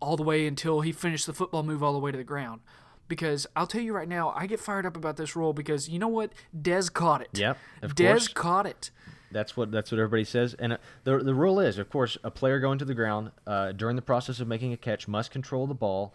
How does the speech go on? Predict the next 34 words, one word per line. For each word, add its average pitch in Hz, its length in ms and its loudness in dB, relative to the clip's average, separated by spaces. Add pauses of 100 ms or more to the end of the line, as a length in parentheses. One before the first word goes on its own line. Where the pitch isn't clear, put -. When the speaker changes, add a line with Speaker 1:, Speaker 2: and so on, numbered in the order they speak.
(120)
Speaker 2:
through 107 260 -4
the 101 60 -2
fall. 110 440 0 (380)
And, 98 340 -6
uh, 95 240 -2
like 95 260 -4
with 113 120 -8
the 104 80 -10
Dez 107 280 0
catch 127 280 -2
or 110 40 -2
like 98 180 0
with 101 100 -12
this 104 160 -4
last 107 260 2
one, 135 200 -2 (240)
they 104 140 0
feel 117 280 0
like 110 160 0
he 107 140 -2
lost 101 320 2
control 123 380 -2
after 104 220 -6
hitting 107 260 -6
the 95 80 -8
ground. 87 400 -8 (100)
Speaker 1:
Well, 262 160 0
and 233 180 -2
he 226 100 -4
did. 202 360 -4
That's 208 180 -4
the 190 80 -8
thing 240 360 -6
is, 160 140 -4